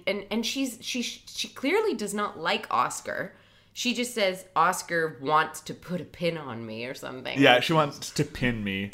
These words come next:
Speaker 1: Oh, that's
Speaker 2: After,
Speaker 1: what
Speaker 2: like, as, uh, that's, that's actually a pretty clever play on words, where after she describes Oscar as being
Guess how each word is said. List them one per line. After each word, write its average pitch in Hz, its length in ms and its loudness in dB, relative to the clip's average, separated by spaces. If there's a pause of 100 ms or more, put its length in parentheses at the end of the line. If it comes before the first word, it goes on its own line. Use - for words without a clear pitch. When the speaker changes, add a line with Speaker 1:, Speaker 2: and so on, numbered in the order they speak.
Speaker 1:
Oh, 156 200 4
that's 160 140 6
Speaker 2:
After, 190 260 12
Speaker 1:
what 180 120 6
Speaker 2:
like, 190 180 8
as, 196 320 12
uh, 175 120 8
that's, 202 240 8
that's 240 180 4
actually 202 280 6
a 156 40 6
pretty 147 260 6
clever 127 460 4 (340)
play 123 200 6
on 110 160 2
words, 104 240 2
where 110 180 8
after 117 300 4
she 127 120 -2
describes 110 440 4
Oscar 110 260 6
as 101 160 4
being 104 380 4